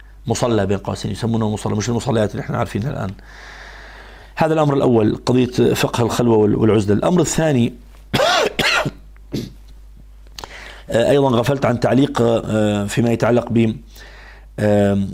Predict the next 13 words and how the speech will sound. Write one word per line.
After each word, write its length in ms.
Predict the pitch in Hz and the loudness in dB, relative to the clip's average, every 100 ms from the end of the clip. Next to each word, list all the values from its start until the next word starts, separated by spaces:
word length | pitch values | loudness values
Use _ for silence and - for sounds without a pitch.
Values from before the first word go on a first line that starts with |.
| - - | -12 -2
"وأنا 280 | 113 123 139 | 0 2 0
اخترتك 480 | - 147 135 127 | 0 -2 0 -2
فاستمع 420 | 110 127 - 117 98 | -2 -2 -2 -2 0
لما 240 | 110 110 | 2 2
يوحى". 320 | 107 107 - 92 - - - - - - | 2 2 -2 -6 -10 -20 -20 -20 -20 -6
تذكرون 400 | 143 - 190 240 | -4 0 2 2
جاء 300 | 165 185 - - | 2 0 -2 -8
أكثر 240 | - - | -4 -2
من 120 | 160 | 0
سؤال 340 | 135 - 139 139 | 0 0 0 0
في 120 | - | 0
قصة 340 | - 139 131 127 | -4 -4 -2 0
مريم 420 | 123 113 95 | 2 2 0